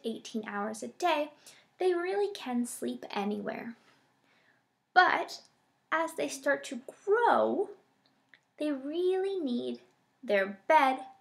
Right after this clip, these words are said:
to be the sleeping environment. Having them nap in different locations, such as in the car or at a friend's house or in the living room, is not gonna promote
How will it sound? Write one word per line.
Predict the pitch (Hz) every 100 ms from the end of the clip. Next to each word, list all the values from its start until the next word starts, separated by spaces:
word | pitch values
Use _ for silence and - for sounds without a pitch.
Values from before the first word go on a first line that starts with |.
| _ _
to | 269
be | 233 220
the | 220 226
sleeping | - 202 208 196
environment. | 202 202 - - - - - - _ _ _ _ _ _ _ _ _ _ _ -
Having | 302 311 339 320
them | 285 247
nap | 254 247 240 -
in | 208 208
different | 233 - -
locations, | 214 - - 381 349 - 349 330 320 311
such | - - 226 -
as | 214 214 214 214 - _ _ _ _ _ _ -
in | 247
the | 277
car | 277 - 339 330 320 311 -
or | -
at | 214
a | 220
friend's | - 294 294
house | 285 339 320 311 302
or | 247
in | - 233
the | 226
living | 277 349 311 277
room, | 262 269 -
is | 262
not | 247 247 233 -
gonna | 277 294 285
promote | - 254 226 220